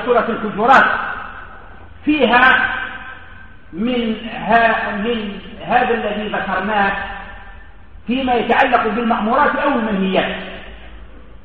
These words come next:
فالسورة ابتدأ الله عز وجل بقوله: "لا تقدموا بين يدي الله ورسوله"، وهذا نهي،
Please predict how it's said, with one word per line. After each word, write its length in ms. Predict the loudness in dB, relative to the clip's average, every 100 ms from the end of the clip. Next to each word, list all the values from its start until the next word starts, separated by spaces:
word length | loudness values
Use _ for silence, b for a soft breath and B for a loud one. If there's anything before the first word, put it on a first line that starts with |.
| -20 -20 -18 -18 -18 -10
فالسورة 360 | -8 0 6 6
ابتدأ 420 | 6 6 6 6
الله 140 | 4
عز 200 | 2 2
وجل 340 | 2 0 -2 0
بقوله: 280 | 0 0
"لا 280 | -2 2 2
تقدموا 600 | 2 -2 -2 -2 -2 0
بين 220 | 0 0
يدي 420 | 0 -2 -2 -4 -4
الله 300 | -2 0 0
ورسوله"، 400 | 0 -2 -2 0
وهذا 300 | 2 0 0
نهي، 220 | -2